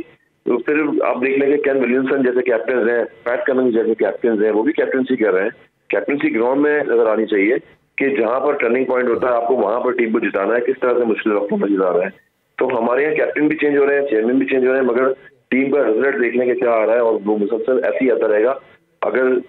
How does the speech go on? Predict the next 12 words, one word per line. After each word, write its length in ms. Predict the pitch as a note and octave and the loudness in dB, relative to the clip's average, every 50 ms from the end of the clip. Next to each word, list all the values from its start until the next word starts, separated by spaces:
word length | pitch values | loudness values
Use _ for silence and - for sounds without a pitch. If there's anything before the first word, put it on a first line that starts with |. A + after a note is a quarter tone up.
| - _ - | -10 _ -8
जब 180 | F#3+ - A2+ - - | -6 -6 -4 -4 -2
तक 140 | C3+ C3 C3 | -2 0 0
आपको 360 | C3 A#2 A#2 - B2+ B2+ B2+ | 0 0 0 0 0 2 2
जो 140 | A#2+ A#2 A#2 | 2 2 2
है 80 | B2 B2+ | 2 2
वो 240 | B2 B2+ C3 C3 - - - _ _ _ _ _ | 2 0 0 -2 -6 -12 -20 _ _ _ _ _
टीम 200 | - B2+ C3 C3+ | -4 -2 0 2
मैनेजमेंट 540 | C3+ B2 A2+ A2 A2+ A2 A#2 C3 C3 B2+ B2+ | 2 2 2 0 0 0 0 0 0 0 0
और 280 | - G#2+ B2 A#2 - - - | 0 0 0 0 -2 -2 -2
टीम 200 | B2+ B2+ C3 C3 | -2 -2 0 0
के 100 | B2+ B2+ | -2 0
जो 280 | A#2+ B2+ B2 A#2+ B2 | 0 2 0 0 -2